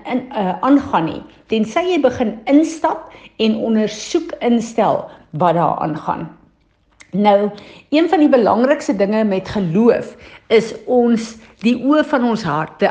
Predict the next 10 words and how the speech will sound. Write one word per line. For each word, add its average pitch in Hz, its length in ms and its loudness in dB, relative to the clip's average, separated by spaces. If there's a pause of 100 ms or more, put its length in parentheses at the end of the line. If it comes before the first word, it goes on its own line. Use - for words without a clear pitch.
eyes 285 340 0
of 233 140 -2
our 190 320 0
understanding. 165 920 -4 (420)
Want, 214 520 0 (260)
eh, - 100 -8 (160)
geloof, 285 680 2 (280)
sê 285 340 -2
die 285 160 2
woord, - 520 -2